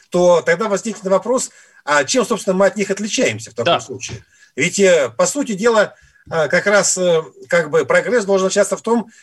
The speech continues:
Speaker 1: что, э, у нас другие ценности, другие правила, и мы по-другому общаемся с людьми. А, и,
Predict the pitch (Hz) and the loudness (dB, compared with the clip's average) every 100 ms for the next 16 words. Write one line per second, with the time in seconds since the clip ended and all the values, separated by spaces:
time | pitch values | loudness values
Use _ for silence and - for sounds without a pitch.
0 | _ - - 180 165 143 143 139 131 127 | _ -8 0 2 4 2 0 0 0 0
1 | 143 185 202 175 127 190 185 196 185 226 | -2 0 0 0 -2 -4 -2 -4 -2 0
2 | 240 196 - - 98 80 104 156 165 190 | 0 0 -8 -10 -16 -16 -8 -8 -4 -4
3 | 165 190 214 190 139 127 143 165 190 165 | -2 0 2 2 0 -4 -4 -6 -6 0
4 | 190 190 208 190 151 - - - 165 - | 0 2 0 2 -2 -6 -20 -6 -4 0
5 | 202 190 165 208 214 226 131 82 _ 117 | 0 0 -2 -6 -4 -4 -4 -8 _ -4
6 | 123 120 - 143 147 147 131 | -2 -2 -2 -6 -4 -4 -4